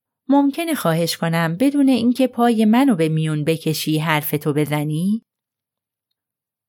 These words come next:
کارولین بدون آنکه ناراحت شده باشد گفت: "تو آدم ضعیفی هستی.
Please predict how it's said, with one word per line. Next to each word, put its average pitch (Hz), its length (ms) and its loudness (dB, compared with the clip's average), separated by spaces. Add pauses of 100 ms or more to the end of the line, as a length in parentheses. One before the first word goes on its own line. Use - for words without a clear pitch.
(180)
کارولین 262 540 2
بدون 247 300 2
آنکه 214 320 2
ناراحت 190 460 0
شده 190 260 -4
باشد 185 480 -2
گفت: 214 500 0 (580)
"تو 311 120 -10
آدم 220 500 0
ضعیفی 240 580 0
هستی. - 680 -4